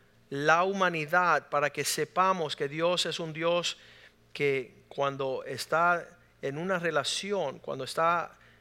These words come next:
aconteciendo situaciones sobre la tierra, siempre va a dar, marcar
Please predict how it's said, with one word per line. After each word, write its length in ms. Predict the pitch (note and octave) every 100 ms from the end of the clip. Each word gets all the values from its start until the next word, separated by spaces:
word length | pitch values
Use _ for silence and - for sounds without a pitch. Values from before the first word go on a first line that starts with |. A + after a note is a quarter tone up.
| _
aconteciendo 920 | C#3 - D3 C#3 C#3+ - E3+ F3+ F3+
situaciones 720 | E3 E3 D3+ C#3 - F3 F3+ F3
sobre 200 | E3 D#3
la 160 | C#3+
tierra, 400 | F3+ F#3+ D#3 D3
siempre 560 | - - D#3+ F3+ F3 E3
va 180 | D#3+ E3
a 40 |
dar, 240 | D#3+ D#3+
marcar 1040 | E3 C#3+ C#3+ C#3 - - F3 F3+ E3 C#3